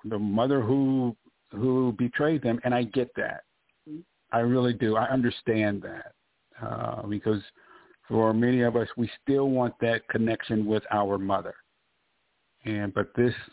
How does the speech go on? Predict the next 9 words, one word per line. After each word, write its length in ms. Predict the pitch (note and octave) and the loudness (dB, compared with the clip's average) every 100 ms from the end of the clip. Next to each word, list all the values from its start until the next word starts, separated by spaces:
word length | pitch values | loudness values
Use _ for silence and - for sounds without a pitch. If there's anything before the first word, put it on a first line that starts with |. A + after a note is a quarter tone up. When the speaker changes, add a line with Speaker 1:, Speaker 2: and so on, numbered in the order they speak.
| _ | _
Speaker 1:
was 200 | - A2 G2 F#2+ | -2 -2 -2 -4
different. 320 | A#2 - - - _ _ - - - - - - - | -4 -4 -8 -14 _ _ -20 -20 -20 -20 -20 -16 -2
So 500 | B2+ A#2 A2 G#2 A2+ _ _ _ | 2 4 4 0 -4 _ _ _
asking 640 | D3 D3 F3 - D3+ C3+ B2 | 0 0 0 0 0 0 0
them 440 | C3+ B2+ A#2+ A#2+ _ - | 2 2 2 -2 _ -4
to 560 | B2+ A#2+ A#2 A2 G#2+ G#2 _ _ _ _ - | 0 2 0 -2 -4 -8 _ _ _ _ -6
participate, 800 | A#2 - D3 C#3 B2 - G#2+ G2 | -6 -2 -4 -4 -10 -8 -10 -8
to 100 | - | -8
contribute, 800 | A2+ A2 - D3 D3 A2+ G2 F#2+ | -4 -4 -4 -2 -2 -2 -4 -6